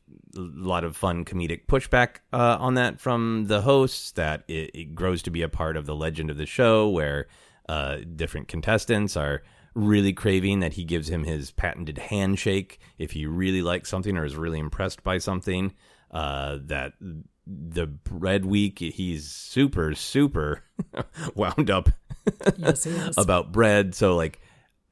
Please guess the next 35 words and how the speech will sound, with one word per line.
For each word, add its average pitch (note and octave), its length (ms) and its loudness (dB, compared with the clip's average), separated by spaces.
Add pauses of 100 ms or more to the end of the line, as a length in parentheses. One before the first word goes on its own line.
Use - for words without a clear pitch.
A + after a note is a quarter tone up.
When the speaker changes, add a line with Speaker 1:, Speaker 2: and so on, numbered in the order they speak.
(140)
Speaker 1:
it C3+ 180 4
was B2+ 220 6
like A#2+ 320 4
Mary A2 340 4
Berry G#2 300 8
didn't F2+ 280 2
exist, D2+ 520 -2
the D#2 60 -6
most D2 220 -4
recent D#2+ 340 -4
Bread D#2 280 0
Week D2+ 260 -4
episode D#2+ 400 -4
we D#2 120 -2
watched, D2+ 380 -4
where F2 100 0
they E2+ 60 -2
just F#2 200 -2
kept G2 180 -2
talking G2 280 0
about, D2+ 140 -4
like, D#2 140 -4
"I'm E2+ 120 -4
just G#2+ 140 -2
gonna B2 120 4
try A2 220 4
to A2+ 100 6
do - 20 6
this, G#2+ 240 2
and F2 80 -2
I D#2 40 0
hope G2 180 2
Paul," G#2 200 4
and, E2 80 0
like, C#2+ 200 -6